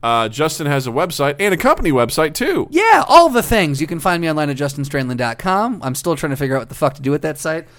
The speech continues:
Speaker 2: On Instagram
Speaker 1: Porn.
Speaker 2: and Twitter at Justin underscore Michael, spelled M I K E L. It is the fun way of spelling it. Uh, check Mind Gap out on, um,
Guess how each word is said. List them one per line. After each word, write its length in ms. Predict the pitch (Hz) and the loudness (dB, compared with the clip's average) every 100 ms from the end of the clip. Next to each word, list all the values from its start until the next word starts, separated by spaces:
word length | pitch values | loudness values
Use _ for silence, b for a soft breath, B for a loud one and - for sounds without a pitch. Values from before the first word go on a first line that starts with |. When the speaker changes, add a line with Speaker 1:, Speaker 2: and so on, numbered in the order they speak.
| b - | b -2
Speaker 2:
On 120 | 143 | 0
Instagram 540 | 156 175 185 170 165 107 | 0 0 0 4 4 4
Speaker 1:
Porn. 160 | 101 | 2
Speaker 2:
and 100 | 98 | 0
Twitter 560 | - - 185 202 214 233 b b b | -2 0 4 4 4 -2 b b b
at 280 | 143 156 - | 0 2 0
Justin 340 | 135 143 139 143 | 0 0 0 -4
underscore 440 | 139 139 - 127 | 0 0 2 2
Michael, 300 | 131 139 180 | 2 -2 -4
spelled 240 | - 120 120 | -4 -4 -2
M 120 | 127 | -2
I 100 | 123 | -2
K 300 | - 123 117 | -4 -6 -6
E 140 | 185 220 | -4 -4
L. 360 | 170 147 175 - _ - | 2 2 2 -4 _ -12
It 60 | |
is 120 | 120 110 | -10 -10
the 80 | |
fun 200 | 107 123 | -6 -6
way 100 | 110 | -4
of 80 | 107 | -6
spelling 320 | - 117 117 | -6 -6 -6
it. 160 | 143 147 | -10 -10
Uh, 240 | 120 123 120 | -4 -2 0
check 260 | - 180 | 0 0
Mind 360 | 147 170 277 269 | 2 2 0 0
Gap 240 | 156 - | 0 2
out 260 | 113 120 - | 0 -2 -2
on, 440 | 135 131 127 123 123 | 0 2 2 -2 -4
um, 640 | 117 110 110 107 110 117 | -2 -2 -4 -6 -10 -12